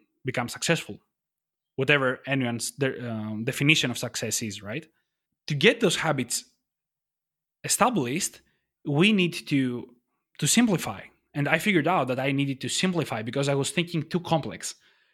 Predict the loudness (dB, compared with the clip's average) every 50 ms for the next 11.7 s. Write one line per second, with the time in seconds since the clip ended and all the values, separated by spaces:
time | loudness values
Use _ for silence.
0 | _ _ _ _ _ _ _ -10 -8 -6 -6 -6 -6 -8 -10 -12 -16 _ _ _
1 | _ _ -2 -2 0 0 2 0 0 0 2 2 2 2 2 0 -2 0 2 4
2 | 4 4 4 2 0 0 0 -2 -2 0 -2 -2 -2 0 -2 -2 -4 -4 -8 -14
3 | _ -12 -6 -2 -2 0 0 0 -2 -2 -2 -4 -6 -8 -10 -12 -12 -8 -6 -6
4 | -4 -4 -6 -6 -4 -2 -2 -2 -2 -2 -2 0 2 2 2 2 0 2 2 2
5 | 2 2 2 0 0 -2 -2 -4 -6 -8 -8 -6 -2 0 0 0 0 -2 -2 -2
6 | -4 -4 -4 -4 -2 0 2 4 6 6 4 4 2 0 -2 -4 -4 -6 -4 -2
7 | 2 2 4 2 2 -2 -6 -8 -16 _ _ _ _ _ _ _ _ _ -2 0
8 | 0 0 2 0 0 0 2 2 2 4 4 0 -2 0 0 0 0 0 -2 -4
9 | -6 -6 -2 -2 -2 0 0 0 -2 -2 -2 -6 -6 -6 -4 -4 -2 0 0 0
10 | -2 -2 -4 -6 -4 -2 -2 0 0 0 -2 0 0 2 0 0 0 -2 -4 -4
11 | -4 -4 -6 -4 -4 -4 -2 -2 -2 -2 -4 -6 -8